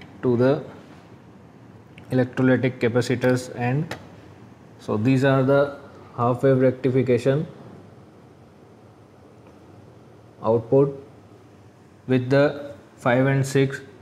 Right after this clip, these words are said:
oh, so sorry, three and four terminal short, which is at this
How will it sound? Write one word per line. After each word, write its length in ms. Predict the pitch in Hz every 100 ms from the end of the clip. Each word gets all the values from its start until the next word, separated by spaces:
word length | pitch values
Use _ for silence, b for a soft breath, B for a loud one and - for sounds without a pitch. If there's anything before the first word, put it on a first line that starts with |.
| -
oh, 180 | 123 113
so 160 | -
sorry, 340 | 127 135 123 117
three 280 | 120 139 139
and 140 | 139
four 200 | 139 135
terminal 420 | 135 131 131 131
short, 400 | 123 131 156 -
which 240 | 135 123 135
is 220 | 127 127 - - - - -
at 240 | 123 120
this 300 | 131 135 -